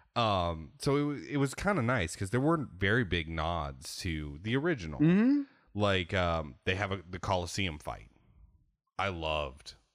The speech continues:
Speaker 1: the Colosseum fight.
Speaker 2: Yeah, that was pretty cool.
Speaker 1: That was pretty cool. And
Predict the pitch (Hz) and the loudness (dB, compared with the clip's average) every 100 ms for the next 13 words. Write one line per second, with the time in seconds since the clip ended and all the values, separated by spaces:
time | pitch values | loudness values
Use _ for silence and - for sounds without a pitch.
0 | - 87 - 71 71 - 67 73 80 - | -8 -6 -4 -6 -8 -10 -12 -12 -14 -10
1 | 117 139 135 123 120 135 123 120 120 104 | 2 2 4 2 0 0 0 0 0 -2
2 | 107 98 95 101 95 95 87 - 80 73 | -2 -4 -2 0 0 0 0 -2 -8 -6
3 | 76 73 69 101 95 87 82 78 | -8 -8 -4 -2 0 0 -2 -6